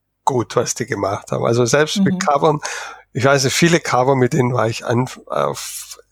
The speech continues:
Speaker 1: anfangs unzufrieden. Das allererste Cover vom allerersten Buch, der Harthebig Knüpfer von, von, äh, als es in der Schneeglut-Ausgabe rauskam,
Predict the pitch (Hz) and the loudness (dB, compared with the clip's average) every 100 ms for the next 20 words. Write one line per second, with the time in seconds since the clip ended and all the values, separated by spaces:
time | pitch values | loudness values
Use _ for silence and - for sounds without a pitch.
0 | _ 113 139 - 107 104 - - - 117 | _ -4 -2 -2 -6 -4 -4 -6 -4 -6
1 | - 113 - 120 - - - - - - | -4 -6 -8 -12 -14 -12 -10 -12 -20 -20
2 | - _ _ _ - 135 156 139 151 - | -20 _ _ _ -2 2 4 4 2 0
3 | 120 - 117 123 120 127 113 123 120 120 | -2 0 0 2 0 0 2 4 4 2
4 | - 117 113 - - 110 110 113 - 120 | -2 -6 -10 -10 -6 -4 -2 -4 -6 -10
5 | - 175 - 127 - 104 117 - - - | -4 -4 -4 -10 -10 -10 -10 -16 -16 -14
6 | - - - - - - - _ _ _ | -14 -14 -12 -10 -8 -8 -10 _ _ _
7 | - - 104 101 107 - 113 - 127 117 | -10 -6 -6 -4 -6 -2 -4 -4 -8 -6
8 | - - - - 64 - - - - - | -6 -6 -4 -4 -4 -8 -8 -8 -10 -16